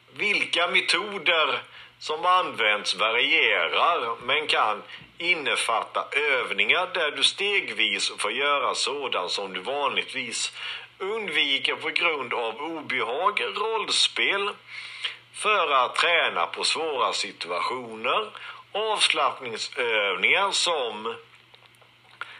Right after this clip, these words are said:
mindless fullness och ta del av självhjälp. Det går ox-, det ingår också teoretisk utbildning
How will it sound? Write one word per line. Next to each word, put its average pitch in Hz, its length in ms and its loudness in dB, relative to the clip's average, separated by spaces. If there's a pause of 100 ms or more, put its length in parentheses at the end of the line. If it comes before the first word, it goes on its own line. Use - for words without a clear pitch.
(120)
mindless 135 880 4
fullness 120 1160 2 (600)
och - 680 -2 (640)
ta 143 240 -2
del 117 680 4 (340)
av 123 400 -2 (180)
självhjälp. 139 1160 0 (500)
Det 180 260 -4
går 165 500 -2
ox-, - 880 -8 (140)
det 170 320 0
ingår 175 720 0
också 123 400 0
teoretisk 151 1040 2
utbildning 120 920 0